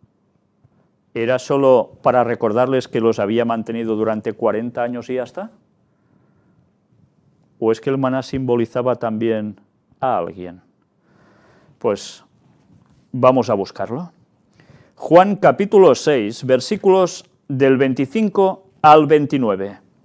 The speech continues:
Y ahora nos vamos a llevar una sorpresa sobre este texto. Porque hemos visto el maná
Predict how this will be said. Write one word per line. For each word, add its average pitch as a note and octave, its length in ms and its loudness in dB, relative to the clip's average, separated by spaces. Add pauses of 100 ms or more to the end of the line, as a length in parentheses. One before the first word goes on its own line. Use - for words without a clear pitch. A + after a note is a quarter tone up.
(540)
Y C#3+ 100 2
ahora A#3 180 4
nos G#3+ 180 2
vamos G#3+ 300 4
a G3 80 4
llevar F#3 240 6
una F#3 180 2
sorpresa E3 680 0
sobre B2 300 -2
este A#2+ 240 -6
texto. F2+ 540 -12 (580)
Porque D3 260 2
hemos A3+ 180 4
visto G#3+ 280 4
el E3+ 120 8
maná D3 580 2